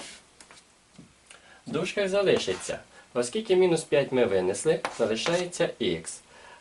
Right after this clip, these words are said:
Е, звідси мінус п'ять виносимо, вийде чотири ділити на мінус п'ять, мінус чотири п'ятих або мінус нуль цілих вісім десятих. Більше за нуль. Ось тепер ми бачимо, що кожен із цих добутків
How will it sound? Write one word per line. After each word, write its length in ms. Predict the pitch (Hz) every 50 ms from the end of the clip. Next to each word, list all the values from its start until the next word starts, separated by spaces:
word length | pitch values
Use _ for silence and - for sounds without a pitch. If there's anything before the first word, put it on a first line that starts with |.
| - -
Е, 480 | 110 104 101 98 98 95 92 95 95 104
звідси 420 | 117 117 147 190 190 170 - - 160
мінус 240 | 156 143 143 143 143
п'ять 300 | - - 135 127 131 -
виносимо, 600 | 131 127 107 98 101 - - 131 139 156 175 180 - - - - - - -
вийде 400 | - 117 127 131 120 113 107 107
чотири 540 | - - - 127 123 - - 147 135 120 113
ділити 380 | 113 135 123 123 120 120 117 110
на 80 | 110
мінус 280 | 107 107 104 101 95 -
п'ять, 300 | - - 160 185 - -
мінус 340 | 143 143 135 117 110 110 -
чотири 480 | - 117 - - - 110 95 90 82
п'ятих 480 | 80 - 90 82 78 76 73 - 185 185 180 - - - - - -
або 240 | - 117 110 113 117
мінус 400 | 110 107 113 135 165 - - -
нуль 120 | 127 - 95 - -
цілих 420 | - 113 120 139 151 160 - 107
вісім 340 | 90 87 87 87 - - 117 123 127 - -
десятих. 540 | 147 143 143 - - - 82 - - - - - - _ _ - - - - - - - -
Більше 340 | 139 175 214 220 - - 170
за 160 | 151 139 131
нуль. 180 | 113 98 85 76 73 - - - - - - - - - - - - -
Ось 160 | - 117 117
тепер 300 | - 143 - - 196 202
ми 100 | 208 196
бачимо, 500 | 185 135 127 - - - - 110 110 117
що 200 | 117 - - 127
кожен 360 | 127 - 175 190 185 175 156
із 140 | 135 127 123
цих 240 | - - 165 156 -
добутків 540 | - 110 95 90 95 98 95 - - 156